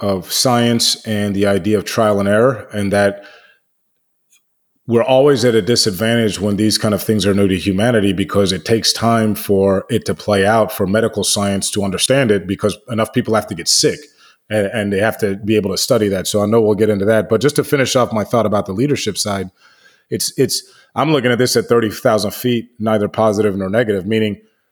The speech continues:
that at this point, I believe what corporate America is doing, the N F L, other organizations are saying, "Okay, now we see that there's a,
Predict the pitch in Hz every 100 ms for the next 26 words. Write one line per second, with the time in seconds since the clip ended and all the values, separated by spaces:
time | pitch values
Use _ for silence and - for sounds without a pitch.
0 | _ _ 110 117 107 135 160 - 151 135
1 | 117 113 120 123 107 107 - 135 120 110
2 | 113 113 - 107 95 113 110 101 101 107
3 | 98 - 110 107 107 117 110 104 101 98
4 | 90 113 143 123 104 101 - 107 104 143
5 | - 110 101 113 156 147 123 131 117 101
6 | 113 104 104